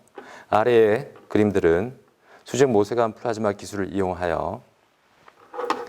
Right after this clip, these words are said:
회색의 구형의 광촉매인 티아이오 투를 합성한 것, 아래에는 산화철을 합성과 동시에 그래파이트에 코팅한 기술, 오른쪽 상단은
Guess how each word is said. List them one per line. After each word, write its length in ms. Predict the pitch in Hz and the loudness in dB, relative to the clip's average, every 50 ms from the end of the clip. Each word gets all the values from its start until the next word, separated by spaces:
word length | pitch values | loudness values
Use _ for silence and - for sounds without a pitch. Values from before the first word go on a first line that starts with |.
| - - - - - - | -16 -20 -20 -4 0 0
회색의 640 | 123 113 117 127 127 104 98 90 87 95 120 131 131 - _ _ _ _ _ _ _ _ _ _ | 2 4 4 2 4 4 4 2 2 2 -2 -4 -10 -18 _ _ _ _ _ _ _ _ _ _
구형의 600 | - 104 101 104 104 104 107 110 120 127 127 131 - _ _ _ _ _ _ _ _ | 0 2 2 2 2 2 0 0 0 -2 -4 -8 -16 _ _ _ _ _ _ _ _
광촉매인 840 | - - 95 101 98 - 120 110 98 92 85 82 87 107 127 120 - _ | -2 -2 -2 -2 -2 -4 -2 0 0 0 0 0 -2 -4 -6 -8 -14 _
티아이오 320 | - - 127 113 101 95 | -4 0 0 2 2 0
투를 400 | - - - 104 104 113 120 123 - | -2 -4 -4 -2 0 0 -2 -2 -6
합성한 440 | - - - - 104 98 92 87 73 | -14 -10 -4 -4 -2 -2 -2 -4 -6
것, 200 | 73 76 71 - _ _ _ _ - - - - - - - | -6 -8 -8 -10 _ _ _ _ -20 -20 -20 -18 -18 -6 0
아래에는 640 | - 101 104 110 107 104 98 87 85 98 123 131 131 - _ _ _ _ - - - | 2 2 4 4 2 2 2 0 0 0 -2 -4 -8 -16 _ _ _ _ -20 -20 -20
산화철을 1200 | - - - 127 127 123 117 - - 123 107 104 104 - - _ _ - 107 98 92 95 123 131 - - _ _ _ | -8 -4 -2 0 0 0 -2 0 0 0 0 0 -2 -8 -20 _ _ 2 2 2 2 2 -2 -6 -14 -20 _ _ _
합성과 400 | - 135 - - 135 120 113 110 | -8 -6 -2 -2 0 2 2 0
동시에 640 | 101 - 95 95 - - - 87 82 80 98 113 113 _ _ _ _ _ | 0 0 -6 -8 -8 -6 -4 -4 -2 -4 -4 -8 -12 _ _ _ _ _
그래파이트에 960 | - - 104 104 104 - - 113 107 104 - - - 95 80 80 90 117 131 - _ _ _ _ _ | -2 0 0 0 0 0 -2 -2 -2 -4 -6 -4 -2 0 0 0 -2 -4 -8 -14 _ _ _ _ _
코팅한 440 | - - 117 - - 113 101 95 87 | -4 -2 -2 0 0 -2 0 -2 -4
기술, 400 | 76 85 78 - - 76 73 71 - - - - _ _ _ _ _ _ _ _ _ _ - - - - - - | -6 -8 -10 -10 -10 -10 -10 -12 -16 -20 -20 -20 _ _ _ _ _ _ _ _ _ _ -8 -8 -8 -6 -4 0
오른쪽 480 | - 107 123 123 113 - - 120 - - | 2 2 2 2 2 0 -2 -2 -2 -2
상단은 580 | - 123 123 120 113 104 92 82 92 123 156 | -4 -2 0 0 0 0 -2 -4 -6 -8 -10